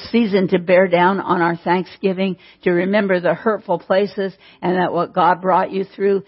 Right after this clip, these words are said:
so that you can give Him glory once more for His deliverance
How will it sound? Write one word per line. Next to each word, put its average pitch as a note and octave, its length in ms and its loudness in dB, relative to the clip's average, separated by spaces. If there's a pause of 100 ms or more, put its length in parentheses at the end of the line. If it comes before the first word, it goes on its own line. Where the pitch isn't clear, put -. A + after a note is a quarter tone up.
(140)
so F#3 220 -2
that E3 120 -8
you F#3+ 160 -6
can F#3 200 -6
give E3+ 180 -2
Him F3+ 240 -6
glory F#3 480 0
once E3 480 -6
more E3+ 380 -2 (240)
for F3+ 160 2
His F3 240 -4
deliverance F3+ 680 -2